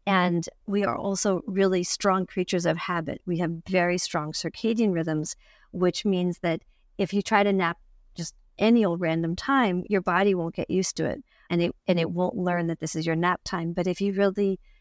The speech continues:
make a concerted effort to, like, find the same time, you know, whenever you're gonna do it, if it's three days a week or four days a week, whenever it's gonna be,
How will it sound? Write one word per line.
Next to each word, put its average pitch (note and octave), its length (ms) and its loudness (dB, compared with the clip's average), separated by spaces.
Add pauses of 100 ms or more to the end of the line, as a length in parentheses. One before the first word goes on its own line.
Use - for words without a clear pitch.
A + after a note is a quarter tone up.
(140)
make G3 260 4
a F#3 80 2
concerted F#3 540 0
effort C4 360 2
to, G#3 100 -6
like, F#3 180 -2
find F#3 340 -4
the F#3 80 -4
same A3 320 0
time, G#3 480 0 (300)
you F#3+ 100 0
know, F3 100 2
whenever F#3 360 0
you're G#3+ 140 2
gonna A3 180 2
do C#4 180 2
it, G#3 60 2
if F3 120 -4
it's - 140 -6
three C4+ 200 0
days C4 260 0
a C4 80 2
week A#3+ 340 0
or E3 80 -4
four C#4+ 240 2
days C4 180 0
a A#3+ 80 0
week, A3+ 160 -2
whenever A#3 280 2
it's A#3 100 -2
gonna G#3+ 220 0
be, G#3+ 320 -2